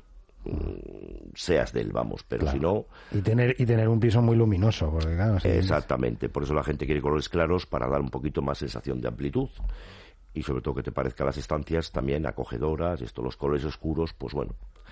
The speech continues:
Speaker 1: necesitas tener mucha iluminación natural y y te ahogan un poco, según
Speaker 2: Ujú.
Speaker 1: qué espacio sea, te ahoga.
Speaker 2: Eh, José, habéis tenido,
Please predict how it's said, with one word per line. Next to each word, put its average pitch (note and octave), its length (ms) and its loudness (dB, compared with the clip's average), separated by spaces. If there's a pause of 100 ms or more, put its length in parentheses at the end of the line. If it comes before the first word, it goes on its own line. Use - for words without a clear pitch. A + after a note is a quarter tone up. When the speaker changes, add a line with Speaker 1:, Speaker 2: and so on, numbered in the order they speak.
(260)
Speaker 1:
necesitas C2 500 -4
tener C2+ 220 0
mucha C#2 300 -2
iluminación C#2 560 0
natural E2+ 600 2
y - 720 -10 (840)
y D2 40 0
te - 100 -2
ahogan A#1+ 240 -2
un G#1+ 100 -8
poco, - 260 -8
según - 200 -2
Speaker 2:
Ujú. F#2 40 -2
Speaker 1:
qué G2 60 0
espacio B1+ 360 -4
sea, E2+ 180 -2
te - 80 -4
ahoga. G1+ 260 -6 (520)
Speaker 2:
Eh, G#2+ 300 4 (200)
José, C3+ 200 2
habéis A2 160 4
tenido, C3 560 4